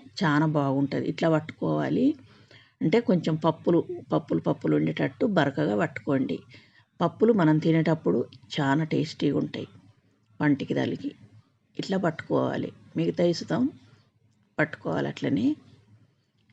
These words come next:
ఇప్పుడు కొన్ని ధనియాలు, ఒక రెండు టేబుల్ స్పూన్ల దాకా ధనియాలు, ఒక నాలుగు నుంచి ఐదు ఎండుమిర్చి, అవిటిని కొంచెం వేంపుకోండి, డ్రై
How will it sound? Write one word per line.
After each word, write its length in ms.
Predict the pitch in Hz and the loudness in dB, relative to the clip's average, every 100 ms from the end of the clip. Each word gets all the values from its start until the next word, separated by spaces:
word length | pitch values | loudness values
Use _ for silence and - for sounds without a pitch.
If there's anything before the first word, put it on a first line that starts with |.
| _ - 180 | _ -4 -2
ఇప్పుడు 240 | 240 320 403 - - - _ _ _ _ - | 2 0 -2 -14 -20 -20 _ _ _ _ 0
కొన్ని 300 | 185 196 262 170 | 2 4 4 6
ధనియాలు, 520 | 156 143 147 143 - - | 6 6 4 0 -4 -8
ఒక 100 | 165 165 | -2 0
రెండు 160 | 156 151 156 | 2 2 2
టేబుల్ 240 | 147 156 - | 2 -2 -4
స్పూన్ల 240 | 156 151 143 | 0 0 0
దాకా 140 | 147 151 | -2 0
ధనియాలు, 540 | 139 135 156 151 143 320 - - - - - - | 2 2 0 -2 -2 -4 -6 -20 -20 -20 -14 -2
ఒక 120 | - 202 165 | 2 4 4
నాలుగు 300 | 165 160 156 | 4 6 6
నుంచి 240 | 156 156 226 - 165 | 4 4 0 0 2
ఐదు 180 | 160 202 220 175 | 4 4 4 4
ఎండుమిర్చి, 580 | 160 165 156 - - - - - | 2 2 0 -2 -12 -12 -10 -2
అవిటిని 280 | 165 220 247 214 | 0 0 0 0
కొంచెం 260 | 180 196 170 | 2 2 4
వేంపుకోండి, 680 | 160 170 - - 147 160 185 294 - - - _ _ _ _ - | 2 0 -4 -2 0 0 0 -2 -6 -20 -20 _ _ _ _ -8
డ్రై 120 | - | 4